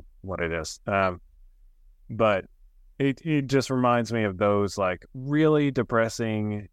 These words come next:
anime that were coming out at the time, uh, that were just, it, which now it's even worse. I feel like anime has taken a turn for, like, serial experiments lane.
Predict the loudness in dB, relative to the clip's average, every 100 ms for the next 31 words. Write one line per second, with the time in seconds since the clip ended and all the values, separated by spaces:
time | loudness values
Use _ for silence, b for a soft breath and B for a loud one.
0 | -4 0 0 0 0 -2 -4 -2 -2 0
1 | 0 -2 -2 -6 -4 -2 -2 -4 -10 -16
2 | -20 _ -8 -6 -4 -6 -8 -14 -20 _
3 | -6 -4 -4 -6 -6 -14 _ -4 -4 -10
4 | -12 -18 -8 0 0 0 -6 -10 -18 _
5 | _ _ -10 -4 0 2 2 0 -6 -12
6 | -20 -20 -20 -20 -20 _ -20 _ _ _
7 | -20 _ _ -20 _ -8 -2 -2 -2 -2
8 | 0 0 0 -2 -4 -2 -2 -2 -6 -6
9 | -4 -6 -6 -8 -8 -6 -8 -6 -4 -4
10 | -6 -6 -6 -4 -4 -6 0 2 4 4
11 | 2 -2 -6 -2 -2 0 -4 -6 -6 -4
12 | -6 -14